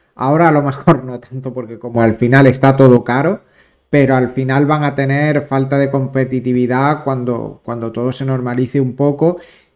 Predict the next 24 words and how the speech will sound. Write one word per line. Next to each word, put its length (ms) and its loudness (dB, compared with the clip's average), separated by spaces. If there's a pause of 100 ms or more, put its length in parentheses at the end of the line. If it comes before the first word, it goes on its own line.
(120)
y 160 2
tendrán 400 -2
que 120 -4
su-, 160 -4 (120)
bajar 300 -2
los 200 -4
tipos 320 0
de 80 -4
interés 540 -2 (320)
también 480 2
de 100 0
manera 720 -2
bastante 500 -6
acelerada 640 -4
cuando 260 -4
lo 160 -4
hagan, 380 -6 (200)
que 520 -10
a 80 -14
ver 220 -8
cuándo, 640 -6
cuándo 300 -4
llega 340 0
eso. 320 0